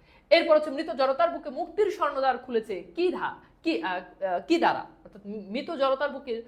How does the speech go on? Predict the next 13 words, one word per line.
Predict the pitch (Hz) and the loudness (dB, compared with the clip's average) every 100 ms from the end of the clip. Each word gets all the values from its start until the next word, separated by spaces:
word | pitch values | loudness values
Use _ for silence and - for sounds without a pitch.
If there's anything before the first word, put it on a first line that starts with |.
| - _ 190 175 - | -16 _ -16 -14 -4
আহ, | 185 180 | 0 0
সেটা | 185 277 | 0 -2
হচ্ছে | 294 294 | -2 -4
কি | 226 | -12
সুতীব্র | - 320 339 269 | -10 -6 -4 0
গতির | 262 247 247 220 | 0 0 -2 -4
দ্বারা। | 160 160 | -4 -4
আমরা | 185 | -8
দেখেছি | 190 185 180 311 - - _ | -14 -14 -14 -14 -14 -20 _
পদ্মা | 233 226 285 | 2 4 2
নদীর | 269 233 | 0 -2
গতির | 190 220 320 | 0 2 2
মতো, | 269 226 214 | -2 -4 -4